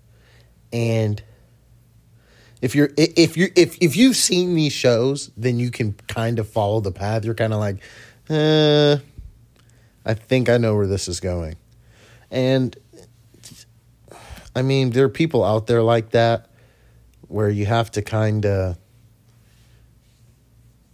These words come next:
they're just, their ability to do things is insane, and, and the stories they can create can be very elaborate. Um, and that's the whole thing. Stories.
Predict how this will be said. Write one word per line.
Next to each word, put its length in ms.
they're 320
just, 380
their 140
ability 520
to 100
do 220
things 340
is 200
insane, 580
and, 180
and 300
the 80
stories 440
they 140
can 160
create 640
can 140
be 140
very 340
elaborate. 640
Um, 480
and 140
that's 160
the 100
whole 160
thing. 380
Stories. 640